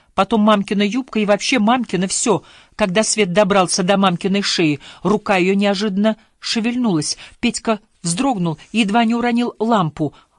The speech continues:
Мамкино горло пересекала широкая темная полоса. К левому уху она изгибалась и уходила вверх, исчезая под волосами.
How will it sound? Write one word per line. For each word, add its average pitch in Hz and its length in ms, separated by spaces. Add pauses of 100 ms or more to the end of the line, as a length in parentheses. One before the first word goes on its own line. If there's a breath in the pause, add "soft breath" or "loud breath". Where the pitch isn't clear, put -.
(100)
Мамкино 160 580
горло 143 540 (200)
пересекала 160 540
широкая 185 500
темная 196 380
полоса. 208 540 (260 loud breath)
К - 60
левому 208 460
уху 240 280
она 185 260
изгибалась 196 640
и 208 60
уходила 220 380
вверх, 208 480 (180 soft breath)
исчезая 220 560
под 233 180
волосами. 208 640